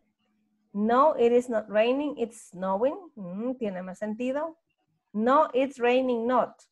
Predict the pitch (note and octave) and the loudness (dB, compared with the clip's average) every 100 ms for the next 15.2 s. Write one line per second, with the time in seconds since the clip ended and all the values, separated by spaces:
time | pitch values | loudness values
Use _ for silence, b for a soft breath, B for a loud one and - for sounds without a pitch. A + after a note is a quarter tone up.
0 | _ - F#3+ G3 G3 G#3+ G3 E3 - C#4 | _ -10 -8 -8 -8 -8 -10 -12 -6 -4
1 | F#3 C#3 D#3+ F#3+ G3 G3 F#3 G3+ G#3+ A3 | -2 -4 -6 -8 -10 -10 -6 -2 -2 0
2 | A3+ B3 D4+ A#3+ G3 F#3+ F#3 F3+ - E3+ | -2 -2 -2 -2 -4 -6 -6 -6 -8 -10
3 | G3 E4 E4 D4 G#3 A3 A#3+ G#3+ G3+ F#3 | -6 -4 -6 -6 -4 -2 -2 -4 -8 -10
4 | F#3+ - A3 F#3+ E3+ - _ _ _ _ | -14 -4 -2 -2 -6 -18 _ _ _ _
5 | _ G#3 G#3 A3 A#3 C4+ A#3+ A3+ C4 C4+ | _ -8 -4 -2 0 0 0 0 0 0
6 | B3 B3 C4+ A#3 B3 C#4 A#3 G#3+ A3 C#4 | 0 -2 0 0 -2 -4 -6 -2 2 2
7 | D#4 - A#3+ A#3 G#3 A#3+ A#3+ A3 G#3 G#3+ | -2 -6 -8 -8 -6 -6 -2 -2 -2 -4
8 | A3+ A3 A3+ _ _ _ - G#3 G#3+ G3+ | -8 -10 -10 _ _ _ -10 -4 0 -2
9 | F3 - _ _ _ _ _ _ _ _ | -4 -12 _ _ _ _ _ _ _ _
10 | _ _ - C4 C4 F#3 A3 A3+ B3 C#4+ | _ _ -2 0 2 0 0 0 0 2
11 | C4 C#4 D4 C4+ C4 G#3+ A#3+ C4+ D#4 D#4+ | 2 2 2 0 -2 -2 0 0 0 0
12 | D#4 C4+ A3+ A3 A3+ C#4+ - _ _ _ | 2 2 0 0 -4 -8 -10 _ _ _
13 | _ _ _ _ _ - A#3+ C#4 C#4 B3+ | _ _ _ _ _ -6 -2 -2 0 -2
14 | A3+ D4 D4 D4 C4+ A#3+ B3 C4+ C#4+ - | 0 -4 -2 0 2 2 0 -2 -4 -6
15 | C#4 D#4 | -6 -6